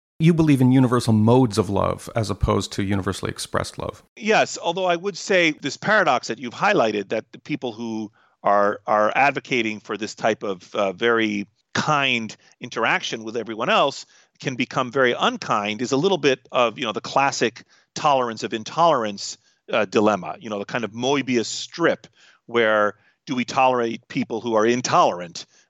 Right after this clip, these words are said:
Speaker 2: and w-, are they not a threat to an open society? How do we cope with th-, with that? Should we therefore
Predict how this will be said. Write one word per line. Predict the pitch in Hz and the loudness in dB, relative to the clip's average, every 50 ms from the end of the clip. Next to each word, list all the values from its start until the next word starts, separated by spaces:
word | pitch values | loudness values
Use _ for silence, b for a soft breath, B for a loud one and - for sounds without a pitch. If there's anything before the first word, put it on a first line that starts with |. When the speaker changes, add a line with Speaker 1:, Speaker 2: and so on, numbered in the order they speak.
| _ - | _ -4
Speaker 2:
and | 127 120 113 107 101 - - _ _ - | -2 -2 -2 -4 -6 -12 -20 _ _ -20
w-, | - 151 123 131 131 | -20 -14 -10 -6 -2
are | 131 131 123 | 0 0 0
they | 120 113 | 0 0
not | 110 117 107 104 | 0 0 -2 -2
a | - | -4
threat | - - - 196 165 123 - - | -6 -6 -2 0 0 0 -2 -6
to | - 113 | -10 -10
an | 107 | -8
open | 110 117 - - 104 | -8 -8 -8 -10 -12
society? | 98 - 117 - - 135 131 120 110 98 90 90 - _ b b b | -12 -12 -12 -6 -2 -2 0 0 0 -4 -6 -10 -16 _ b b b
How | b - 143 | b -4 -4
do | 131 | -2
we | 127 120 | -4 -8
cope | - - - - 170 143 131 - - | -10 -10 -6 -4 -4 -4 -4 -6 -8
with | 110 92 98 | -8 -8 -6
th-, | 110 104 - _ | -8 -8 -10 _
with | - 104 101 87 | -12 -10 -6 -2
that? | - 95 82 80 - - - - b b b b b | 0 0 0 0 -2 -8 -14 -18 b b b b b
Should | b - - 151 135 117 | b -6 -4 -4 -2 2
we | 123 120 117 | 2 4 4
therefore | 110 123 123 120 - - 131 120 113 107 101 104 | 4 4 4 2 2 0 0 2 2 2 2 0